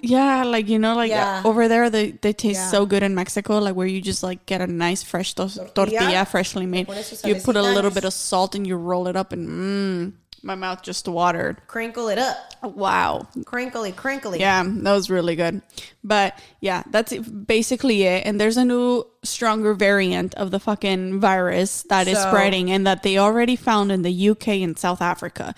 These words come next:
Speaker 2: Yes.
Speaker 1: And they're not worried about, um, its effects. They're not worried about what it can do to the pers-, to person to person. What they're wor-, worried about is how fast it's spreading.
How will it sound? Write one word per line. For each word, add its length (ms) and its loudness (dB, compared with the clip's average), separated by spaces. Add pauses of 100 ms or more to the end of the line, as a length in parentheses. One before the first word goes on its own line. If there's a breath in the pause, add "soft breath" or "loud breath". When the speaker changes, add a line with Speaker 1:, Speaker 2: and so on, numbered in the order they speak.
Speaker 2:
Yes. 400 -8
Speaker 1:
And 480 2
they're 240 2
not 220 4
worried 460 4
about, 580 2 (680)
um, 540 4 (160)
its 220 4
effects. 580 -2 (260 soft breath)
They're 160 2
not 240 0
worried 380 -2
about 600 -2
what 300 2
it 120 -2
can 180 2
do 160 2
to 160 -2
the 140 -2 (160)
pers-, 380 -2
to 180 -6
person 460 -2
to 60 0
person. 520 0 (260 loud breath)
What 160 2
they're 160 4
wor-, 480 4
worried 500 4
about 400 4
is 220 0
how 140 -2
fast 680 -2
it's 220 -2
spreading. 580 -6